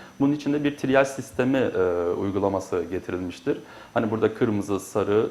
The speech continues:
e, yeşil ve siyah, e, gibi renklendirmeye gidilmiştir ki hastaların en uygun klinik durumlarına göre en uygun şartlarda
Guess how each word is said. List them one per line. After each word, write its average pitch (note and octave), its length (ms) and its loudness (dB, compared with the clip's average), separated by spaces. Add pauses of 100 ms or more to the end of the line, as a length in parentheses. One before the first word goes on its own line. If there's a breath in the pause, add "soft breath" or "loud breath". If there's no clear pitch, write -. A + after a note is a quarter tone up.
(120)
e, F2+ 600 -2
yeşil G#2+ 300 -2 (100)
ve G2 200 0
siyah, G2 320 0
e, F2+ 760 -4
gibi A2+ 260 0
renklendirmeye G#2+ 640 0
gidilmiştir F2 640 -8
ki G2 180 0 (380 loud breath)
hastaların A#2+ 580 2 (120)
en B2 320 0
uygun G#2 440 0 (220)
klinik G#2+ 320 -4
durumlarına G#2+ 480 0
göre G2+ 220 2
en A#2 180 -2
uygun G2 240 -2
şartlarda F#2+ 720 0